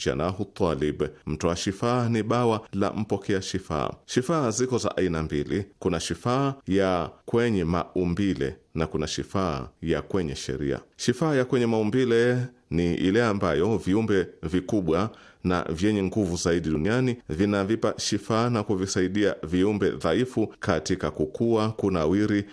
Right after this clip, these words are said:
na kukamilika kwao kwenye maumbile yao. Mfano wa viumbe hivyo ni kama jua, mvua, upepo na kadhalika.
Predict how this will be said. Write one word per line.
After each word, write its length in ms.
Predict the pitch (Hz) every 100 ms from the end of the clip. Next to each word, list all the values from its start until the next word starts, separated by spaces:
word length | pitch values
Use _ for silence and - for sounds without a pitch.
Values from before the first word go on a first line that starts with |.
| - _
na 160 | 90 92
kukamilika 680 | 92 104 90 90 82 - 71
kwao 460 | 104 110 113 113
kwenye 240 | - 110 104
maumbile 480 | 101 95 95 85
yao. 260 | 76 69 55 - 90
Mfano 500 | 98 - 160 147 139
wa 100 | 123
viumbe 460 | 110 101 113 104
hivyo 300 | 113 120 120
ni 100 | 107
kama 280 | 95 104 104
jua, 380 | 110 117 85 69 - -
mvua, 560 | 80 104 120 76 64 - _ 73
upepo 400 | 78 101 98 95
na 100 | 87
kadhalika. 580 | 78 76 71 71 73